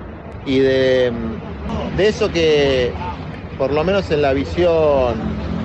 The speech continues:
social o la visión hegemónica, es la dignidad del trabajo que no se le reconoce a un montón de sectores que viven en las barriadas, en los asentamientos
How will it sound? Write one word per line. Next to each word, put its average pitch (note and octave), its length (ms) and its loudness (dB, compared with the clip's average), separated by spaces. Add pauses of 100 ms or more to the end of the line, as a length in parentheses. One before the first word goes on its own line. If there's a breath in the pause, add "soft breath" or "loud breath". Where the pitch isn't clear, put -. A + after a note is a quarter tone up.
(260)
social E3+ 640 2
o C3 80 2
la B2 120 2
visión D#3 340 -2
hegemónica, F3+ 760 0 (320)
es C#3+ 480 2 (320)
la B2 160 0
dignidad C3+ 380 2
del D3+ 120 2
trabajo D#3+ 580 0 (160)
que C3 100 0
no D#3 100 0
se D#3 140 -2
le C#3 100 0
reconoce C#3+ 720 -2 (400)
a A2+ 420 0
un D#3 100 0
montón D3+ 300 0
de E3+ 80 0
sectores D3+ 540 0 (380)
que B2 100 0
viven C#3+ 240 2
en C3 100 -2
las B2 120 -2
barriadas, D#3+ 800 2
en B2 80 -2
los A#2+ 140 -4
asentamientos D#3 1000 -2